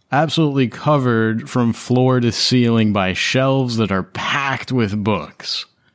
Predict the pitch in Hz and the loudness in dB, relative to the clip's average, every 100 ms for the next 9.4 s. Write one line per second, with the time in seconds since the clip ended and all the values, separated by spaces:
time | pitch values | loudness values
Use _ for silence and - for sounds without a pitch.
0 | _ _ _ _ 120 113 107 98 98 - | _ _ _ _ -2 0 0 0 -2 -2
1 | 143 135 139 135 127 131 120 104 113 104 | -2 -2 0 0 0 0 -2 -2 -2 0
2 | 101 104 127 135 131 127 127 127 120 123 | -2 2 4 4 2 2 2 2 2 2
3 | 120 120 123 123 120 _ _ _ _ - | 2 2 0 0 -2 _ _ _ _ -4
4 | 107 101 101 - 98 - 117 117 117 - | 0 0 0 -2 -4 -2 -2 -2 -4 -8
5 | - 107 101 - 127 120 117 117 117 110 | -4 -2 -2 -2 0 2 0 0 -4 -2
6 | 107 - 117 110 107 104 - _ _ _ | -4 -2 0 2 0 -2 -10 _ _ _
7 | - 110 104 98 - 117 113 - 113 110 | -8 -2 0 0 -2 -2 -2 -2 0 0
8 | 110 113 110 113 110 110 107 104 113 110 | 2 2 2 2 2 2 2 2 2 2
9 | 110 110 107 | 4 2 2